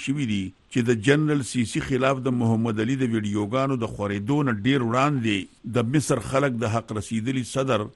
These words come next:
د محمد مرسی د اخوا کولو د ورځې نه د جنرال سیسی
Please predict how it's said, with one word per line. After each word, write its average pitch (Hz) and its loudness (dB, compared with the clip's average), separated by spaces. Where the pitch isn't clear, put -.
د 110 0
محمد 127 2
مرسی 127 -2
د - -6
اخوا 104 0
کولو 135 0
د 107 -2
ورځې 147 0
نه 104 -4
د 95 -2
جنرال 107 0
سیسی 113 0